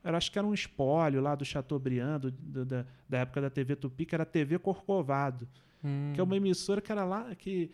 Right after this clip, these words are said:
Speaker 1: parece que a transmissora dela era lá na Urca, perto do, <laughs> da casa do Roberto Carlos, sei lá.
Speaker 2: <laughs>
Speaker 1: E, e aí eles passavam, qu-, quando eu era moleque, eles passavam uma programação assim, era só Ultraman, passavam uns desenhos japoneses, era meio que uma emissora que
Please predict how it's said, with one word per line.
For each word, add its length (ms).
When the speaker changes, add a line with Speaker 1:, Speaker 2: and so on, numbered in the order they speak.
Speaker 1:
parece 220
que 60
a 40
transmissora 680
dela 220
era 160
lá 140
na 180
Urca, 540
perto 400
do, 120
<laughs> 160
da 160
casa 240
do 80
Roberto 440
Carlos, 440
sei 120
lá. 160
Speaker 2:
<laughs> 360
Speaker 1:
E, 520
e 180
aí 260
eles 140
passavam, 460
qu-, 240
quando 240
eu 60
era 120
moleque, 480
eles 140
passavam 340
uma 60
programação 840
assim, 380
era 160
só 200
Ultraman, 920
passavam 300
uns 80
desenhos 280
japoneses, 480
era 120
meio 160
que 80
uma 100
emissora 420
que 280